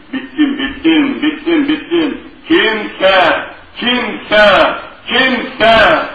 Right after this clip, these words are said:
tasavvuf ve tarikat ilimlerinin esaslarını, kaidelerini, temel dinamiklerini, mantığını ve felsefesini diyelim, şu büyük zatlardan,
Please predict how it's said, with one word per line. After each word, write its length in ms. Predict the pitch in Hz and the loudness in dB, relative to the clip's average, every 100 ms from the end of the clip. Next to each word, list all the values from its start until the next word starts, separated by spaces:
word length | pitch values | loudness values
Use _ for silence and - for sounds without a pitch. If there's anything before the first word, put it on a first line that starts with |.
| - - | -12 -10
tasavvuf 520 | 135 - 165 175 151 | -8 -4 -4 -2 -4
ve 180 | 160 - | -4 -2
tarikat 560 | 160 160 214 226 - | -2 -2 -2 -4 0
ilimlerinin 1000 | 302 330 330 330 330 330 320 311 - - - | 2 2 2 0 0 0 0 -2 -4 -10 -8
esaslarını, 880 | 147 147 170 156 160 160 165 165 - | -6 -2 -2 -2 -4 -2 -2 -2 -2
kaidelerini, 760 | 151 160 156 160 160 165 156 | 0 2 0 0 0 -2 -4
temel 380 | - 151 160 151 | -4 -2 -2 0
dinamiklerini, 840 | 147 156 165 - - 160 170 156 - - - | 0 2 0 -2 -4 -4 -2 -4 -6 -14 -4
mantığını 600 | 135 208 - 185 180 175 | 0 0 0 -2 -2 -2
ve 160 | 170 - | -4 -2
felsefesini 1040 | 165 151 160 165 165 165 170 202 196 151 - - - 131 | -2 -2 -4 -4 -2 -2 0 2 2 0 -4 -12 -12 -4
diyelim, 460 | 139 139 117 101 - - - | -2 -2 -4 -8 -12 -20 -18
şu 140 | 196 151 | -12 -8
büyük 300 | 180 175 160 | -6 -4 -2
zatlardan, 800 | 165 - 170 170 170 175 160 | -2 0 -2 0 0 0 0